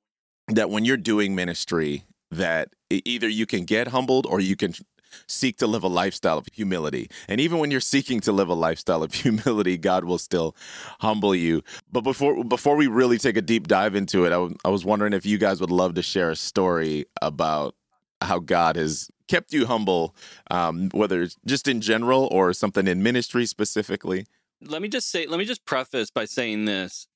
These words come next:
Speaker 2: First of all, I don't know if I would love to share a story of being humbled, but I will. <laughs> I, I will share.
Speaker 1: Words are
Speaker 2: Uh,
Speaker 1: important.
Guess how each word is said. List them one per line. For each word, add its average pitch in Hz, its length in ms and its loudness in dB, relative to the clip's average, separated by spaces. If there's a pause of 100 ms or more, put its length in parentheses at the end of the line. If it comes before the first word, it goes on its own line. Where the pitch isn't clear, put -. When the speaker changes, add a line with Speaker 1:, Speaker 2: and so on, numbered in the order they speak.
(140)
Speaker 2:
First 160 220 -2
of 170 60 0
all, 147 60 2
I 143 40 0
don't 156 120 -6
know 151 80 -2
if 139 120 -6
I 113 300 -2 (540)
would 104 160 -2
love 113 320 -4
to 113 60 -12
share 98 580 -4 (140)
a 104 80 -6
story 107 380 -2
of 101 100 -6
being 101 240 -6
humbled, 95 540 -6 (100)
but 127 120 -2
I 120 180 -4
will. 110 520 -2 (320)
<laughs> - 300 -2
I, 120 160 0 (260)
I 123 160 -2
will 120 220 2
share. 92 320 -4 (1300)
Speaker 1:
Words 104 420 0
are - 60 4
Speaker 2:
Uh, 143 200 6
Speaker 1:
important. 131 400 2